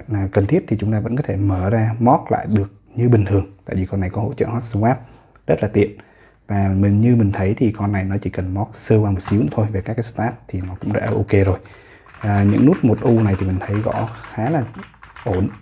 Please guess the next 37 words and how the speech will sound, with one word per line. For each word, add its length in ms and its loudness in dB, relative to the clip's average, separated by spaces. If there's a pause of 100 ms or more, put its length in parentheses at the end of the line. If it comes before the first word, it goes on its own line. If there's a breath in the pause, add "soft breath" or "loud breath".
(140)
Đó. 180 -4 (520 loud breath)
Do 220 6
cái 80 -6
switch 320 2
này 160 2
cũng 140 -4
không 180 -4
phải 120 -4
là 80 -2
switch 340 -2 (100)
xịn, 220 0 (140)
đắt 160 -2
sò, 300 -4 (160)
xịn 240 -8
sò 180 -4
đắt 180 -4
tiền, 200 6
cho 120 -8
nên 100 -4
chắc 140 -8 (100)
chắn 260 -2
là 140 -4
nó, 120 -6
âm 200 -2
thanh 200 0
của 80 -6
nó 100 -6
nghe 180 -2
sẽ 140 -12
không 200 2
ngon 180 4
rồi. 120 2 (480 loud breath)
Nhưng 140 4 (160)
nói 180 0
về 140 2
độ 180 2
mượt, 200 4